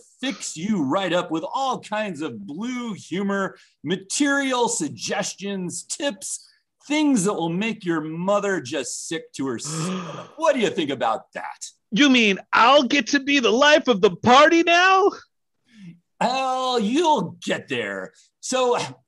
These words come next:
Speaker 1: I'll just give you a little taste, a little, little bit of what you're going to get.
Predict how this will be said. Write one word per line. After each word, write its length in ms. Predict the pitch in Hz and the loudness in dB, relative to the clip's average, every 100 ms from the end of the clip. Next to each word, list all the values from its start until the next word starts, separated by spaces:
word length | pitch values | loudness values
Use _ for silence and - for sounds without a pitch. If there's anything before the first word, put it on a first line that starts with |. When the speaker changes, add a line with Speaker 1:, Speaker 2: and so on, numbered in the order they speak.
| - | -2
Speaker 1:
I'll 140 | 214 | 0
just 260 | 185 180 131 | 0 -4 -4
give 160 | 220 | -4
you 120 | 202 202 | -2 -2
a 20 | |
little 460 | 220 233 190 - - | -2 -4 -6 -8 -14
taste, 520 | - 269 151 - - 226 | -6 -6 -6 -8 -10 -10
a 40 | |
little, 400 | 269 285 240 - _ _ - | -8 -6 -6 -8 _ _ -14
little 300 | 269 311 247 | -6 -2 -2
bit 440 | 135 196 - - - - | 0 -2 -2 -6 -12 -10
of 160 | 123 | -8
what 200 | 139 190 | -6 -6
you're 100 | 147 | -6
going 380 | 127 139 147 135 | -8 -8 -6 -6
to 60 | 113 | -8
get. 280 | 113 117 | -10 -12